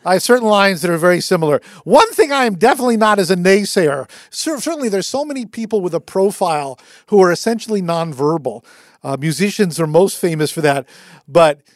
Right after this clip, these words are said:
you can certainly tell a story. It's been very edifying and interesting. I'm sure my audience will love it.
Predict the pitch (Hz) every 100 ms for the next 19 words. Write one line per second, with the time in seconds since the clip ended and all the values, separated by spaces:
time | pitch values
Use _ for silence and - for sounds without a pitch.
0 | - 180 381 - 170 277 277 247 - 233
1 | 220 - 214 214 208 196 202 175 - 185
2 | 151 185 247 226 208 214 208 208 190 185
3 | 180 180 196 196 - 185 160 143 208 190
4 | 196 190 185 - 180 170